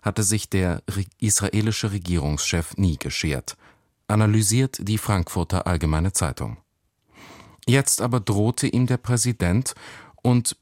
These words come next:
binnen Stunden kündigte Israel an, mehr Hilfslieferungen für Gaza zu ermöglichen. Vorübergehend.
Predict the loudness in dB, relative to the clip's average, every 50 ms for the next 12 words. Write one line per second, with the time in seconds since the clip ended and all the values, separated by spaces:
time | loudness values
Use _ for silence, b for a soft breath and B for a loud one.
0 | -2 0 2 2 2 2 0 -2 -2 2 2 4 4 4 2 0 -2 0 2 2
1 | 2 2 2 0 0 0 2 2 2 2 2 2 2 2 0 0 0 2 2 4
2 | 2 0 B B B B B B B 2 4 4 4 4 4 2 2 2 2 0
3 | -2 0 -2 -2 -2 -2 0 0 2 2 0 0 0 -2 -2 0 0 0 0 -2
4 | -2 -2 -2 -2 -2 -2 0 0 -2 -2 -2 -4 -4 -4 -2 -2 -2 -2 b b
5 | b b b b b b b b b _ _ -6 -2 0 0 2 2 2 2 0
6 | -2 -4 -4 -6 -8 -8 -10 -14 -16 -18